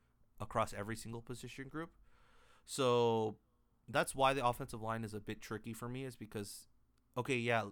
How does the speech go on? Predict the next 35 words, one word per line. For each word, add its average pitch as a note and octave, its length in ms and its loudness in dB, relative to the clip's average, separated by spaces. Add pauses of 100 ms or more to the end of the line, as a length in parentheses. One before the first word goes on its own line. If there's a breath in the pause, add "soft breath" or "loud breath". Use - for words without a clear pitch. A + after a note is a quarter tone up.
(120)
let's A#2 220 -2
say B2+ 100 0
that's A2+ 240 0
in G#2+ 80 -6
place, G2 400 -6
but A2+ 80 -4
at G#2+ 100 -4
the G#2+ 60 -12
same A#2 240 -6
time, A2+ 460 0 (640 soft breath)
I'd A2 160 -4
kinda C3+ 300 -4
wanna C3+ 240 -2
see A#2 320 -8 (140)
the A2 100 -6
first - 360 -4
team B2 240 -6
and A2 100 -6
the G2+ 60 -10
second G#2+ 320 -8
team, A2+ 360 -4
or A2+ 200 2
the G#2+ 80 -8
first E3 260 -2
team D#3 200 -4
offensive C#3 380 -2
line B2 180 0
and A2 80 -4
maybe, A2 200 -6
like, G#2+ 140 -4
the G#2 80 -6
one G#2+ 160 -4
point G#2 220 -8
fives, G2 340 -4
right, G2+ 200 -8